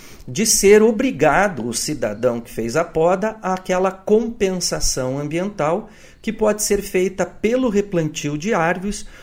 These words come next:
ou a doação de mudas para o Horto Municipal de Curitiba. Você pode estar questionando se isso é certo ou errado, burocrático demais,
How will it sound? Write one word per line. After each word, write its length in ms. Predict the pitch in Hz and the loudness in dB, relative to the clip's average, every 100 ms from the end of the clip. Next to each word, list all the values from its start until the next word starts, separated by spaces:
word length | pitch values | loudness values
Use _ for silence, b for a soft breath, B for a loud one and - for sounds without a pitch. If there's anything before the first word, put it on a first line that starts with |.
| B - | B 6
ou 400 | 214 262 277 - | 8 6 0 0
a 140 | 220 | 0
doação 1120 | 175 135 226 320 262 226 - - 175 202 254 - 170 | 0 0 2 4 2 2 0 2 2 2 -2 -8 -14
de 220 | 143 196 | -6 -4
mudas 640 | 175 139 165 170 202 202 | -2 0 0 0 -2 -2
para 360 | - 180 180 180 | 0 0 2 0
o 140 | 170 | 0
Horto 480 | 151 156 - 180 175 B B | -2 -4 -4 -6 -6 B B
Municipal 880 | 165 175 165 - - 143 135 143 139 147 | -2 -2 0 -2 -2 2 2 2 -4 -10
de 160 | 147 | -10
Curitiba. 600 | - 151 156 151 - - - - - | -6 -2 -2 -4 -14 -14 -18 -18 -4
Você 140 | 320 | 2
pode 280 | 359 311 - | 8 8 8
estar 260 | - 185 | 6 4
questionando 600 | - 156 - 143 147 139 | 4 -2 0 2 2 -2
se 180 | 110 - | -6 -10
isso 120 | - | -4
é 60 | 131 | -2
certo 420 | - 120 123 - | 0 0 -2 0
ou 60 | 196 | 0
errado, 420 | 165 135 156 123 | 0 0 0 -2
burocrático 880 | 104 131 135 - 110 139 156 - 131 | -6 -4 -4 -2 2 2 0 -6 -6
demais, 560 | 135 160 147 151 180 | -4 -4 -4 -4 -6